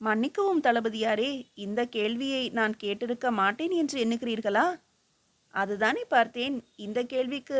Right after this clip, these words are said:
பதில் கூற முடியாதே அவர்களால். அவர்கள் வணங்கும் இறைவன் உதவிக்கு வராது என்பது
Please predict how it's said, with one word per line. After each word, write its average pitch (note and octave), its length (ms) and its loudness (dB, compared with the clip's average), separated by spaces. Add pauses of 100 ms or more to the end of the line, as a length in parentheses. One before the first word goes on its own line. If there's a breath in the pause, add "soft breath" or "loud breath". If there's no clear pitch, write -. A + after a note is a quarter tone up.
பதில் G3 320 0
கூற E4+ 220 0
முடியாதே C#4 520 0
அவர்களால். C4 540 2 (420 soft breath)
அவர்கள் A3 460 0
வணங்கும் G#3+ 600 0
இறைவன் G#3+ 560 -2
உதவிக்கு A3+ 540 -6
வராது G#3+ 540 4
என்பது A#3 320 -2